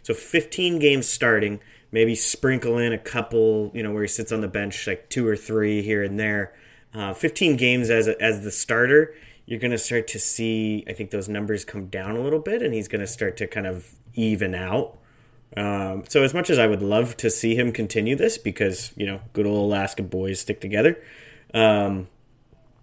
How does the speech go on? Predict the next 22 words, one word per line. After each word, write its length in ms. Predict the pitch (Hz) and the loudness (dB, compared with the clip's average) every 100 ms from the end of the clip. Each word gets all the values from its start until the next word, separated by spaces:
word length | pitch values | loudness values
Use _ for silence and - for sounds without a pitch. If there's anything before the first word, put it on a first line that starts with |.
| _ _ _ - | _ _ _ -6
you 120 | - 110 | 0 2
know, 80 | |
and 100 | 95 | 2
I, 100 | 104 - | 0 2
I 100 | 104 | 0
grew, 300 | - 113 107 | 0 0 0
I 60 | 98 | -2
mean, 160 | 90 90 | -8 -8
I 80 | |
grew 240 | 90 107 101 | -6 -2 -2
up 100 | - | -2
playing 220 | 101 98 | -2 0
against 240 | 113 110 | 0 2
him, 120 | 120 113 | 0 0
so 140 | 104 | -2
it's 140 | 92 | -4
kinda 180 | - 98 | -6 -10
cool 240 | 95 - 101 | -8 -6 -4
to 100 | 92 | -4
see 200 | - 98 | -4 -6
his 200 | 98 - | -4 -4
story. 400 | - 98 135 | -2 2 2